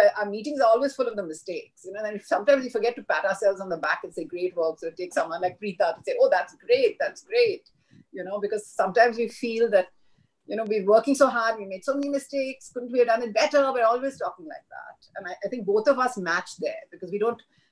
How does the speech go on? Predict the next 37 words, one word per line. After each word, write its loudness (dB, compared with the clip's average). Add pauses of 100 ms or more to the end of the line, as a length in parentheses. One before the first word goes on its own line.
(100)
tend -4
to -6
be -4
very 6
congratulatory -2
about 0
the -8
work -6
we -14
do. -16
We -20
think, -20
"Oh -14 (120)
God, 0
we -4
could 0
have -2
done 2
it -6
better. -4
Oh -4
God, 2
we -4
could -14
have -20
done -18
it -20
better." -12 (200)
I -4
think -8
that 4
we, -6 (120)
we -2
match -4
on, -10
but -4
our, 2